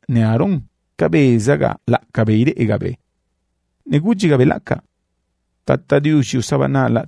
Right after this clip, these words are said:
to por ni vini to ga. Por la to rakana la ji Faraón. Ne ga shpin ni la no. Ne la ka por la to zuti Faraón la no. Rauni ne Moisés tata diushi. Versículo veintidós.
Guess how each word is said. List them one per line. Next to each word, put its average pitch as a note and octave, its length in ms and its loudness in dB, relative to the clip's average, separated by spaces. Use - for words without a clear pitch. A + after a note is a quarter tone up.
to A2 140 0
por B2 240 -4
ni B2 140 0
vini B2+ 260 -2
to - 140 -4
ga. G#2 220 -4
Por C#3 180 0
la C#3+ 140 0
to C3 100 2
rakana C#3+ 320 0
la A#2 260 0
ji A2+ 160 -6
Faraón. A#2+ 520 -2
Ne B2 120 0
ga C3+ 100 -2
shpin A#2 500 -2
ni G#2 120 -2
la A2+ 180 0
no. G#2 260 -4
Ne B2+ 80 0
la C3 120 2
ka E3 100 -4
por D#3 220 -2
la D3 100 0
to A2 200 -4
zuti - 440 -4
Faraón C#3 500 0
la A#2 160 0
no. F#2+ 240 -6
Rauni F3+ 300 2
ne B2+ 220 2
Moisés A2+ 460 0
tata A#2 280 -2
diushi. A#2+ 440 -2
Versículo B2 640 -4
veintidós. A2 640 -4